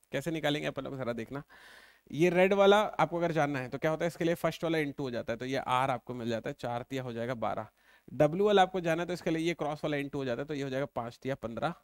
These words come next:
और आपको B वाला जानना है तो इसके लिए ये into हो जाता है, ये हो जाएगा पाँच चौके बीस। ये इस तरीके से रेशियो बन जाते हैं, ठीक है। ये मैं आपकी रेगुलर क्लास आपको ये ट्रिक बताता हूँ, मेरा ख्याल आप सारे बच्चों को क्लियर हो गया होगा कि अगर दो रेशियो गिवन हो तो मिलाकर अगर तीन बनाना हो तो इस वाली ट्रिक से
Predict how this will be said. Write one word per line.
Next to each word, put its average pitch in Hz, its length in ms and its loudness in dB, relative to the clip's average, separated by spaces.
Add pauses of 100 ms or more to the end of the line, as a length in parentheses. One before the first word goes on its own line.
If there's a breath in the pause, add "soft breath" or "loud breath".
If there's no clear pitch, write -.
(460 soft breath)
और 135 120 2
आपको 143 240 0
B 160 180 0
वाला 185 140 6
जानना 180 80 2
है 170 60 -6
तो 165 60 -6
इसके 170 160 -4
लिए 160 140 0
ये 160 200 0
into 151 140 -6
हो 147 80 -2
जाता 131 200 -4
है, 151 40 -2
ये 143 60 -2
हो 139 60 -4
जाएगा 135 180 -4
पाँच 123 240 -4
चौके 127 240 -10
बीस। 113 240 -10 (300)
ये 131 100 -4
इस 127 120 -8
तरीके 120 240 -8
से 143 120 -10
रेशियो 113 280 -10
बन 101 140 -12
जाते - 220 -14
हैं, - 60 -14 (180)
ठीक 202 120 -10
है। 254 60 -6
ये 156 60 -4
मैं 147 80 -4
आपकी - 160 -4
रेगुलर 131 300 -2
क्लास 139 220 -4
आपको 139 200 -4
ये 131 80 -2
ट्रिक 131 200 -6
बताता 127 300 -4
हूँ, 139 80 -12 (360 loud breath)
मेरा 127 160 -4
ख्याल 131 160 -2
आप 131 80 -2
सारे 127 200 -4
बच्चों 131 200 -6
को 127 40 -8
क्लियर 123 200 -4
हो 135 100 -6
गया 131 120 -2
होगा 123 160 -4
कि - 360 -10
अगर 135 120 2
दो 131 200 0
रेशियो 160 320 -2
गिवन 151 240 0
हो 139 120 -4
तो 131 120 -8
मिलाकर 139 360 2
अगर 143 160 -2
तीन 156 240 -2
बनाना 147 260 0
हो 135 100 -4
तो 127 140 -8
इस - 300 -8
वाली 139 220 0
ट्रिक 151 280 -6
से 123 340 -8